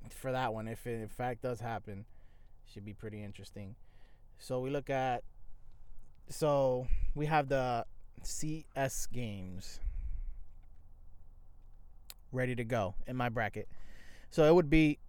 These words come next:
the Boston Red Sox versus the defending champions,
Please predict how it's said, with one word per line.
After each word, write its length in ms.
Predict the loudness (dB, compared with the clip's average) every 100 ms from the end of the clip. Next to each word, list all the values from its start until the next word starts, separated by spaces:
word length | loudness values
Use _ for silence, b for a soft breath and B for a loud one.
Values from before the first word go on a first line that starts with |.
| -10
the 100 | -4
Boston 340 | 6 8 8 6
Red 160 | 6
Sox 340 | 6 4 2 0
versus 600 | -4 -4 -4 -6 -6 -8 -12 -14 -12
the 460 | -6 -4 -2 -4 -4
defending 440 | -6 2 2 2 0
champions, 720 | -2 -2 0 0 -2 -6